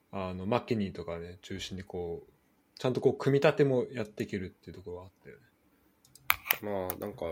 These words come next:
Speaker 2: <clears throat> やっぱその、バルセロナとかでやってる人たちとやっ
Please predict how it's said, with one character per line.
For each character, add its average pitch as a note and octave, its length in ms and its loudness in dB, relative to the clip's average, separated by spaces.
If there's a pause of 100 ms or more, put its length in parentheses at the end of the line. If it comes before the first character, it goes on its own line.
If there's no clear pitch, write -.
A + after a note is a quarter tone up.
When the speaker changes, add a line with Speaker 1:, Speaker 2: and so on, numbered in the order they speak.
(440)
Speaker 2:
<clears throat> - 500 0
や A2 120 4
っ - 60 -4 (140)
ぱ E2+ 200 0
そ - 140 -12
の、 D#2+ 120 -6 (160)
バ F#2+ 120 -2
ル A#2 60 0
セ D#3+ 160 -4
ロ D#3+ 120 4
ナ G#2+ 100 2
と - 140 -8
か - 120 -6
で D#2 120 -4
や F2 100 0
っ - 20 -8
て - 240 -4
る G2+ 200 0
人 - 120 -16 (460)
た G2+ 100 -4
ち - 80 -10
と G#2+ 80 -2
や F#2 60 0
っ - 20 -14